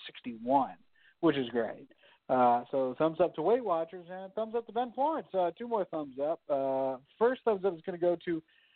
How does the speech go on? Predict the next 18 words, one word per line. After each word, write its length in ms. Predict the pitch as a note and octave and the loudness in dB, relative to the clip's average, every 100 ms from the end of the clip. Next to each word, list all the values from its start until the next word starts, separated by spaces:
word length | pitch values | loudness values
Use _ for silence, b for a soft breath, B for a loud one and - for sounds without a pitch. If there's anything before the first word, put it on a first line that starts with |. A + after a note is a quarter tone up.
| b b - | b b 2
uh, 320 | D3 C#3+ C#3+ - | 4 6 4 -2
m-, 160 | E3 F3 - | -10 -18 -6
uh, 220 | F3 C#3+ | -2 -2
my 240 | C#3 D3 C#3+ C#3 | -2 -4 -6 -4
one, 220 | F3+ - _ _ - C#3+ | -4 -4 _ _ -20 -6
both 220 | C#3+ C3+ C#3+ | -2 0 2
of 200 | C3 C3 | 2 4
them 240 | D3 D#3+ | 4 6
are 160 | E3 E3+ | 4 4
my 140 | E3+ | 4
buddies 320 | E3 F#3+ G#3+ | 4 2 4
at 140 | A3+ A3+ | 2 4
Fox. 320 | B3+ D#4 - - | 2 2 -6 -10
You 80 | F3+ | -8
know, 160 | D#3+ - | -6 -6
first 220 | C4 C4 | -6 -6
one 160 | A3 | -6
is 80 | F#3+ | -6